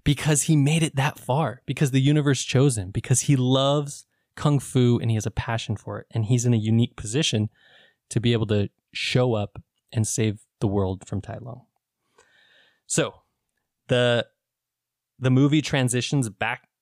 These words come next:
to Master Shifu, where he waits for Tai Lung. And when Tai Lung arrives, he's already mad that the Dragon Warrior isn't there,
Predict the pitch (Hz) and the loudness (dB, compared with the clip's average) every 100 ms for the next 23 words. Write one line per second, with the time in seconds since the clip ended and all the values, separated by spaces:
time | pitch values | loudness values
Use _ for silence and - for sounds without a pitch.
0 | - - 113 110 - 110 - 107 - 117 | -12 -4 -2 -2 -6 -10 -10 -12 -12 -18
1 | - _ - 117 120 127 110 113 - - | -20 _ -4 -2 0 -2 0 -2 -2 -6
2 | 110 - 98 95 107 104 _ _ _ _ | -6 -6 -6 -8 -12 -18 _ _ _ _
3 | _ _ _ _ _ - 117 113 113 139 | _ _ _ _ _ -4 0 2 2 -2
4 | 143 135 123 110 107 98 - - _ _ | 0 0 0 0 -2 -6 -10 -18 _ _
5 | _ - 127 113 - _ - 131 151 147 | _ -6 -4 -4 -6 _ -4 0 0 0
6 | 123 107 107 101 101 101 _ _ _ _ | 0 0 0 -2 -4 -10 _ _ _ _
7 | - 110 101 - 110 110 110 107 104 101 | -6 -2 -2 -2 0 0 2 2 2 2
8 | 104 101 90 123 104 95 | 2 0 0 0 0 -4